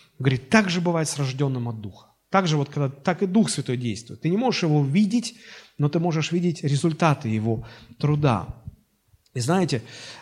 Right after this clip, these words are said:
а, настоящая церковь – это церковь, которая созидается именно работой Божьего Духа, а не усилиями людей. И такой тип церкви,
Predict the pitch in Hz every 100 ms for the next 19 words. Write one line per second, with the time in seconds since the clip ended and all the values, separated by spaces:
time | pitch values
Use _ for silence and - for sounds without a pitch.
0 | - - 127 127 120 - - _ _ -
1 | 170 165 165 156 143 - 160 151 175 202
2 | - 180 151 - 196 165 135 101 - -
3 | - 131 139 180 165 123 - 123 131 -
4 | 117 127 135 123 - 110 175 196 170 131
5 | 123 127 135 131 113 - - - 127 117
6 | 123 120 123 127 113 - 107 104 104 -
7 | 120 113 110 113 120 120 98 - - -
8 | - - - - - 147 147 139 - -
9 | 156 - 208 208 208 - - 196 185 -
10 | 233 233 220 156 139